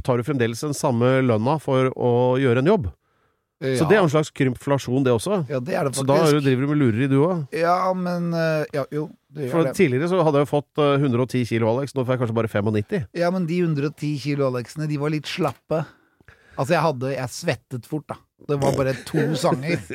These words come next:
Speaker 2: så sto jeg liksom og så ut som Elvis.
Speaker 1: Ja.
Speaker 2: Når han var toogførti, rett før han døde.
Speaker 1: Ja. Men står
Speaker 2: Og det
Speaker 1: du
Speaker 2: rant masse svette, så jeg blir veldig fort sliten. Men det blir jeg ikke lenger.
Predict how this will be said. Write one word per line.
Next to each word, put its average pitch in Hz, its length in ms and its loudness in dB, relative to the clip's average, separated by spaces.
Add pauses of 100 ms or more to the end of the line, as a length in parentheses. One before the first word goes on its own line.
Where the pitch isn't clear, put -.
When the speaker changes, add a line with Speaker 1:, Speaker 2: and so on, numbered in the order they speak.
(120)
Speaker 2:
så 139 100 -4
sto 151 200 -2
jeg 135 120 -2
liksom 131 280 -6
og 123 60 -6
så 139 140 -2
ut 101 40 -8
som 120 180 -6
Elvis. 123 580 -8
Speaker 1:
Ja. 98 160 0 (400)
Speaker 2:
Når 143 140 -4
han 135 100 0
var 135 100 0
toogførti, 131 640 -2
rett 120 160 -6
før 131 140 -4
han 143 80 0
døde. 143 240 -2
Speaker 1:
Ja. 110 220 0 (220)
Men 180 100 4
står 139 260 2
Speaker 2:
Og 170 80 4
det 165 80 4
Speaker 1:
du - 20 4
Speaker 2:
rant 156 300 -4
masse 151 320 -6
svette, 151 340 -8
så 156 140 0
jeg 147 80 -2
blir 147 160 -2
veldig 135 340 -2
fort 127 160 -4
sliten. 131 300 -2 (260)
Men 160 80 -4
det 175 140 4
blir 160 80 2
jeg 147 100 -2
ikke 165 140 -4
lenger. 196 220 0